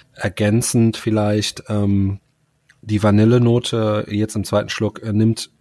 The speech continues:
zu. Äh, ist jetzt wesentlich vanilliger und hat vielleicht auch einen kleinen Touch, äh, Birne, hm,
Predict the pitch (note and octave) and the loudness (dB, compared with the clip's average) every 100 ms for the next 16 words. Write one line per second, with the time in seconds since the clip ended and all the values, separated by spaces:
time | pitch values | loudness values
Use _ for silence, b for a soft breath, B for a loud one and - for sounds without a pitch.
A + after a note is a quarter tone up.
0 | _ _ - - A#2+ A3 - _ _ _ | _ _ -12 -2 -2 -2 -8 _ _ _
1 | _ _ - _ _ - G#2 G2 G2 G#2+ | _ _ -20 _ _ -8 -4 -4 -4 -8
2 | - G#2+ A2+ C3 A#2+ - G#2 G2+ G#2 G#2+ | -8 0 2 2 -2 -2 0 2 0 -2
3 | A#2 D#3 _ _ _ _ _ _ _ - | -6 -10 _ _ _ _ _ _ _ -2
4 | A#2+ A2+ A2 G#2+ G#2+ - - b b b | 2 4 4 2 0 -4 -12 b b b
5 | _ _ _ _ - - B2+ B2 - - | _ _ _ _ -10 -6 -4 -4 -6 -10
6 | - _ - - A2+ A2 G#2+ G#2+ A2 B2 | -10 _ -20 -4 -2 0 2 2 4 2
7 | C#3+ A2 G#2+ A2 _ _ _ _ _ _ | -2 -6 -8 -8 _ _ _ _ _ _
8 | _ _ - B B B - - G#2+ A2+ | _ _ -20 B B B -12 -4 0 0
9 | A#2 - _ _ _ _ _ - G#2+ - | -2 -4 _ _ _ _ _ -4 -4 -4
10 | - - _ G#2 G2 F#2+ - A#2 B2 C#3+ | -6 -8 _ -4 -4 -6 0 2 2 2
11 | C#3+ - _ _ B2 A#2 A#2 A2+ A2+ | -2 -8 _ _ -6 -2 0 0 -2